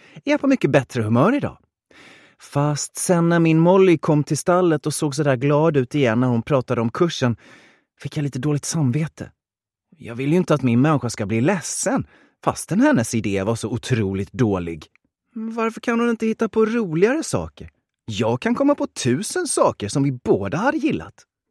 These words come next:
Hon kunde till exempel ha anmält sig till en kurs i tulpanodling, där jag hade följt med som provsmakare och smakråd. Jag är ju expert.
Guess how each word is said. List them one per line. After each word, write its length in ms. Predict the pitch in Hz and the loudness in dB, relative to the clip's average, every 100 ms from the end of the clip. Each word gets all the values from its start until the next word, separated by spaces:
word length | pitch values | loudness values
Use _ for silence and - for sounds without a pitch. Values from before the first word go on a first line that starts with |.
| _ _ - | _ _ -2
Hon 140 | 196 | 0
kunde 380 | - 233 185 143 | 2 2 2 2
till 160 | 240 | -2
exempel 480 | 302 - 196 190 190 | -2 0 0 2 4
ha 80 | 185 | 4
anmält 460 | 190 175 147 139 - | 4 2 4 2 2
sig 220 | 160 151 | 0 0
till 160 | - | 0
en 80 | 147 | -2
kurs 340 | 139 143 131 127 | -2 -4 -2 -2
i 120 | 120 | -2
tulpanodling, 1300 | _ - 170 - 226 120 107 151 247 339 147 92 82 _ _ _ _ | _ 0 2 4 4 6 4 2 0 0 -4 -6 -10 _ _ _ _
där 120 | - 175 | 2 6
jag 200 | 135 120 | 6 4
hade 180 | 135 | 2
följt 240 | 139 170 - | 2 0 0
med 220 | 123 117 | 0 0
som 180 | 135 123 _ - | 0 -2 _ -4
provsmakare 1160 | 233 214 135 113 - 175 196 240 254 - 123 | 0 2 0 -4 -2 0 2 2 -2 -2 -2
och 80 | 98 | -2
smakråd. 1000 | - 214 226 87 107 - 185 262 - - _ _ - - | -2 0 2 2 -2 -6 -4 -2 -4 -8 _ _ -16 -4
Jag 200 | 120 165 | 2 4
är 40 | |
ju 80 | 143 | 4
expert. 840 | 117 - - - 214 - - - | 0 -4 -8 -4 -4 -4 -10 -20